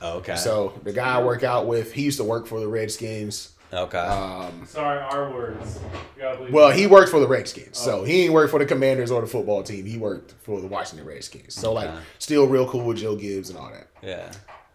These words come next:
Speaker 2: Um, and then my boy Marcel, who got married a little bit ago, big, big Washington fan. Um, who, in your opinion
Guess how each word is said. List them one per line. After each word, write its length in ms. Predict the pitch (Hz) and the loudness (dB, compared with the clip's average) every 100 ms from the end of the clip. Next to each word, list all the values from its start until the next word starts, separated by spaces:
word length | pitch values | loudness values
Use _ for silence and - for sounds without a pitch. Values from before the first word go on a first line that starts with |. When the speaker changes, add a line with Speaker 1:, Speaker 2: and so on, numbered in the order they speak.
| _ _ - | _ _ 2
Speaker 2:
Um, 680 | 127 123 113 104 98 95 - - | 4 6 4 0 -2 -6 -16 -10
and 140 | 117 123 | -4 -2
then 420 | 123 120 117 - | -2 -4 -6 -8
my 100 | 110 | -6
boy 240 | 117 123 | -2 0
Marcel, 520 | 113 107 - 156 143 135 | -2 -4 -2 2 2 2
who 80 | |
got 220 | 113 95 104 | -2 -4 -2
married 340 | 139 135 127 | 0 2 2
a 40 | 117 | 0
little 160 | 117 | -4
bit 120 | 113 | -4
ago, 440 | 110 107 110 107 104 _ _ _ _ _ _ | -6 -4 -4 -4 -6 _ _ _ _ _ _
big, 460 | 135 139 135 117 101 | -4 0 0 -2 -6
big 180 | 117 117 | -6 -4
Washington 400 | 101 87 67 58 | -6 -6 -12 -16
fan. 260 | - - - - - _ _ _ _ - | -18 -20 -20 -20 -20 _ _ _ _ -6
Um, 580 | 123 123 113 104 95 - _ _ _ _ _ _ _ _ _ _ _ _ _ _ | -2 0 -2 -4 -8 -14 _ _ _ _ _ _ _ _ _ _ _ _ _ _
who, 540 | - - - - - - | -18 -18 -18 -16 -14 -6
in 200 | 151 160 | -2 0
your 240 | 175 208 | 4 4
opinion 480 | 208 - 101 76 - | 4 0 -8 -10 -18